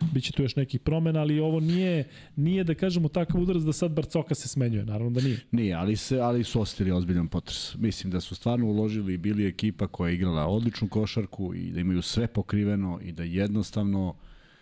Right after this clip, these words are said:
Speaker 2: a, da su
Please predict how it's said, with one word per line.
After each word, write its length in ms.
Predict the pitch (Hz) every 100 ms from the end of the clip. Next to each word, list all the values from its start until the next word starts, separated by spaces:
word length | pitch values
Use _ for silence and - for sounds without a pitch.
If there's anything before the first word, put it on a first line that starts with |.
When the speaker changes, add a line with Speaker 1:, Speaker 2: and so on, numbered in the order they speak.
| _ - - _ _ _ -
Speaker 2:
a, 580 | 92 95 95 98 95 82 - - - - - - - _ _ _ _ _ - - - - _ _
da 240 | - 101 95
su 200 | -